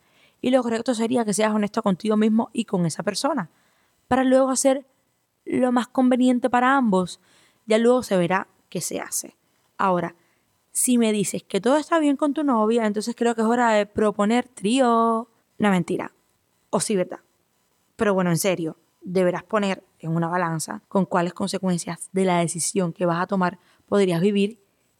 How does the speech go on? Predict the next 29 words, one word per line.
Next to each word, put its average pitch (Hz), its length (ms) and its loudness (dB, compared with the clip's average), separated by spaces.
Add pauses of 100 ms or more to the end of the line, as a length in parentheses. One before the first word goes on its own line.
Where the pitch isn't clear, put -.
y 359 80 -8
con 339 140 -2
cuáles 180 300 2
no. 180 200 0 (480)
Y 240 80 -2
por 247 140 0
ahí 247 80 0
comenzar 254 500 2
a, 254 140 -2
a, 208 220 0 (180)
eh, 170 380 -2
actuar 233 340 0
en 220 100 0
conformidad 165 540 0
con 175 180 0
eso. - 240 -6 (760)
Es 294 120 2
lo 330 100 4
que 302 80 0
te 226 100 2
puedo 247 220 2
decir, 208 260 -2
Fabián. 226 520 -4 (560)
Cuenta 220 300 0
tus 196 120 -8
cartas, 262 540 -4 (480)
analiza 196 460 0
la 180 80 0
jugada 202 520 0